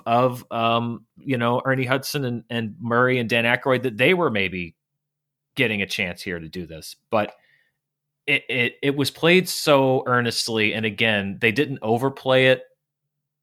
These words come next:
You know, they didn't have him speak and give a <laughs> speech or something. It's literally just,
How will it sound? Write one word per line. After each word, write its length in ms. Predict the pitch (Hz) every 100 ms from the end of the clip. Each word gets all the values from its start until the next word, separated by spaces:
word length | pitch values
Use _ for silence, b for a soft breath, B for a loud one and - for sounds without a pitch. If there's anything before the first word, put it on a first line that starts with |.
| _ _ _
You 160 | 101 110
know, 160 | 104 107
they 100 | 104
didn't 200 | 101 113
have 160 | 123
him 120 | 123
speak 440 | 107 - 117 117 113
and 100 | 113
give 160 | 110
a 100 | 117
<laughs> 0 |
speech 500 | 110 - 110 - - -
or 40 |
something. 500 | - 147 113 123 113
It's 220 | - 104
literally 560 | 135 143 143 139 135 127
just, 500 | 131 - 156 -